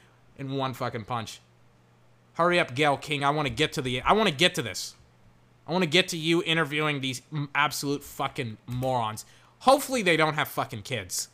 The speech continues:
That's the, hopefully they're celibate. Hopefully, you know, I, I wouldn't, I, you know what? For people like this who knowingly, like, enter into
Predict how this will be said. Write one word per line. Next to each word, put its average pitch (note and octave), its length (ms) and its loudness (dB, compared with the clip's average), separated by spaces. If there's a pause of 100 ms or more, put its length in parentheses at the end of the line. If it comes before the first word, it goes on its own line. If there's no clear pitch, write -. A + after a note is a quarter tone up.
(380)
That's B3+ 240 4
the, A#3 160 0 (100)
hopefully C#4+ 600 2 (280)
they're F3+ 160 4
celibate. C#3+ 580 2 (380)
Hopefully, B3+ 360 4
you A3+ 180 2
know, B3 200 8
I, A#3+ 200 8
I C4+ 60 8
wouldn't, C#4+ 380 -2
I, B3 180 2
you B3 120 -4
know C4 80 4
what? C4+ 160 4 (460)
For A3+ 120 6
people C#4 360 2
like A3 220 4
this G#3+ 320 2 (260)
who G#3 120 0
knowingly, G3+ 680 4
like, D3+ 360 0
enter F#3 300 6
into E3 520 2